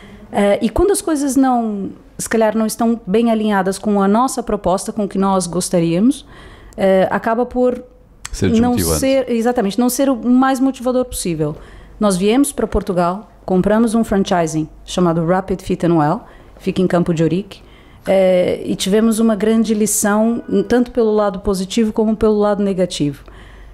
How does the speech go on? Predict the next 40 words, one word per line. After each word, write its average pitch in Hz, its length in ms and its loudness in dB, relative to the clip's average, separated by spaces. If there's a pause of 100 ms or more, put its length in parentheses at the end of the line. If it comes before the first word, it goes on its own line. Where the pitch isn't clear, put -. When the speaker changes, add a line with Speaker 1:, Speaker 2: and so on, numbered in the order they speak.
(180)
Speaker 1:
Às 185 180 0
vezes, 262 520 -2
eh, 208 240 2
o 214 80 2
lado 233 220 0
positivo 247 480 -2
é 240 40 0
que 240 80 -8
sim, 294 200 2
já 220 100 0
era 190 100 2
uma 214 140 0
marca, 233 320 0
já 185 100 -4
estava 196 300 -2
instalada, 214 540 -2
já 180 100 -4
tinha 202 260 -2
minimamente 208 720 2
uma 196 100 0
estrutura 196 540 0
montada, 294 520 0 (580)
eh, 233 360 2
Speaker 2:
Mas - 100 0
já 104 100 0
estava 104 340 -2
instalada 101 400 -2
em 98 60 -4
Portugal? - 320 -4 (460)
Speaker 1:
A 196 100 0
Speaker 2:
Não. 196 80 2
Speaker 1:
marca, 294 400 0
sim. 170 340 -2 (160)
É 196 100 0
uma 247 120 2
Speaker 2:
Ok. 254 60 2
Speaker 1:
marca 185 380 -2
de 180 120 -2
origem 175 320 0
espanhola, 233 600 0